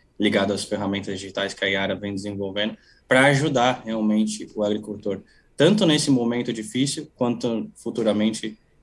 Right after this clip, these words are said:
em diferentes momentos. A Yara vai tá sempre junto aí pra desenvolver as soluções digitais pra contribuir pro agronegócio como um todo, tá?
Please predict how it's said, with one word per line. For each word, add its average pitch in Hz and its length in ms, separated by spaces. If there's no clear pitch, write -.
em 107 80
diferentes 104 480
momentos. 107 480
A 110 80
Yara 107 320
vai 107 100
tá 107 140
sempre 107 320
junto 104 340
aí 101 80
pra 101 160
desenvolver 104 400
as 98 80
soluções 101 580
digitais 107 460
pra 110 140
contribuir 107 540
pro 107 160
agronegócio 98 580
como 104 240
um 107 120
todo, 92 280
tá? - 260